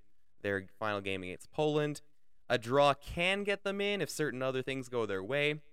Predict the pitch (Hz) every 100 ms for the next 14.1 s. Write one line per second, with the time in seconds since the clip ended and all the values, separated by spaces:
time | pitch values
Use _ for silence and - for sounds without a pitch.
0 | - - - - 120 110 107 104 107 -
1 | - - - 107 95 87 - - - -
2 | - - - - - - - - - 151
3 | 147 214 254 240 190 202 220 127 87 64
4 | 90 135 - - 131 170 190 185 147 143
5 | - 120 - - - - - - - -
6 | 101 120 160 226 254 - - - 110 107
7 | 123 - 139 87 64 - - - - -
8 | - - - - - 139 156 180 202 220
9 | 226 220 - - - - - - 175 208
10 | 220 196 190 185 185 170 160 151 151 143
11 | 139 131 113 107 87 - - - - -
12 | - - - - - - - 131 147 147
13 | 147 139 127 120 113 117 107 101 98 -
14 | -